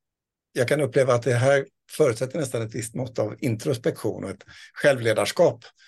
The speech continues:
hos mig själv i mitt ledarskap för att kunna skapa den här trygga omständigheterna som vi, vi, vi vill, vi behöver ha för innovationen.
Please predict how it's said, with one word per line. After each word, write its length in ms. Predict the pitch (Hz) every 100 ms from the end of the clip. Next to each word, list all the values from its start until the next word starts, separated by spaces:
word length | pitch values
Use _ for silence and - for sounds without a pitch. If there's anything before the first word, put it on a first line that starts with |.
| _ _
hos 160 | 123
mig 100 | 139
själv 380 | 113 175 139 104
i 100 | -
mitt 280 | 113 160 -
ledarskap 500 | 123 104 - 92 -
för 80 | 110
att 140 | 107
kunna 520 | - 127 107 98 117 117 - - - _ _ _ _ _ _ _
skapa 680 | - - - 127 113 - 139
den 140 | 143 135
här 140 | 98
trygga 560 | - - 104 95 98 98
omständigheterna 800 | - 104 - 57 - - - 50
som 200 | - -
vi, 160 | - -
vi, 240 | 107 - - _
vi 180 | - 113
vill, 200 | 101 101 -
vi 120 | 107
behöver 340 | 101 101 95 - -
ha 160 | -
för 160 | - -
innovationen. 520 | 64 60 - - -